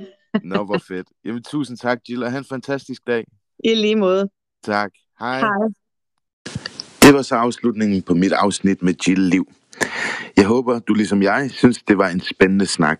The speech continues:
Speaker 2: vi havde. Jeg synes, Jill er vildt fantastisk at snakke med, så det var en fantastisk start på min dag. Jeg beklager endnu en gang for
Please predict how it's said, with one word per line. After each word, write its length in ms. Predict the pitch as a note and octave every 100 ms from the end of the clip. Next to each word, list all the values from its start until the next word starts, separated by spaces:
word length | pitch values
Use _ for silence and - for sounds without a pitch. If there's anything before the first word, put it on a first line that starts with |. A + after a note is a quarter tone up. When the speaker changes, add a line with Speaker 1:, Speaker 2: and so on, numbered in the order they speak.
| -
Speaker 2:
vi 80 | D#2+
havde. 300 | D#2 D#2 F2 _ _ _ _ _ - - - - -
Jeg 320 | - F#2+ G#2 G2+
synes, 420 | A2+ A2+ - - _ -
Jill 220 | A2 G2+ -
er 100 | F2+
vildt 300 | D#2 G2+ - -
fantastisk 640 | F2+ - F2+ - F#2 -
at 60 | -
snakke 320 | E2+ E2 -
med, 160 | D#2 C#2+ C#2
så 180 | - -
det 180 | F#2+ G2
var 140 | G2
en 140 | D#2+ E2
fantastisk 720 | - E2 - F#2 - - -
start 320 | - D2+ C2+ -
på 80 |
min 140 | D2+ B1
dag. 180 | B1+ - _ _ _ - - - - - - - - - _ G#3
Jeg 120 | A2+
beklager 300 | A2+ A#2 A2+
endnu 220 | G#2+ A2+
en 60 | G2+
gang 320 | F#2+ D#2+ D2
for 360 | - E2 D#2